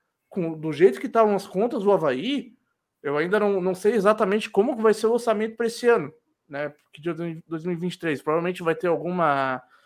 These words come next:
é... Provavelmente não, né? Sempre tem aqueles, como é que é, como é que se chama, Fernando? É aquela que eles, eles fazem o orçamento, né?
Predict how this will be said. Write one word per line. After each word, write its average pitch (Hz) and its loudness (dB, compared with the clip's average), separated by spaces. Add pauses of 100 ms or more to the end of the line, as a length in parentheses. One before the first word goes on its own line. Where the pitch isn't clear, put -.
(260)
é... 123 -4 (880)
Provavelmente 190 -2
não, 208 4
né? 139 2
Sempre 190 -2
tem 196 0
aqueles, 190 -2 (120)
como 214 0
é 247 0
que 247 0
é, 247 6
como 233 -2
é 240 0
que 240 -12
se - -8
chama, 240 0
Fernando? 147 0
É 131 2 (600)
aquela 139 0 (760)
que 151 -8
eles, - -14
eles 147 -6
fazem 180 2
o 175 4
orçamento, 170 0
né? 135 -4